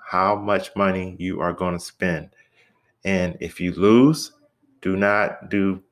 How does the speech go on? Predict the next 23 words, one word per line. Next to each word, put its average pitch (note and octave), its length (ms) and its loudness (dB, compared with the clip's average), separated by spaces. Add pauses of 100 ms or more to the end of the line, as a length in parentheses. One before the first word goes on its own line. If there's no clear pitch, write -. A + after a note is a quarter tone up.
pulse G#2 340 2
impulses F#2 540 -2
and F#2 120 -6
try F2 160 0
to F#2 80 0
get F#2+ 220 0
it F2 140 -4
back F2+ 340 0 (460)
that F2+ 260 2
night. F2 380 0 (200)
Just - 220 -16
plan F#2 320 0
for - 100 -4
the - 80 -4
next F2+ 400 -2
day. F2+ 300 2 (500)
This - 160 -16
is F2 60 -10
a F2 60 0
marathon, F2+ 680 2
not E2 180 0
a D#2 40 -4
sprint. F#2+ 600 0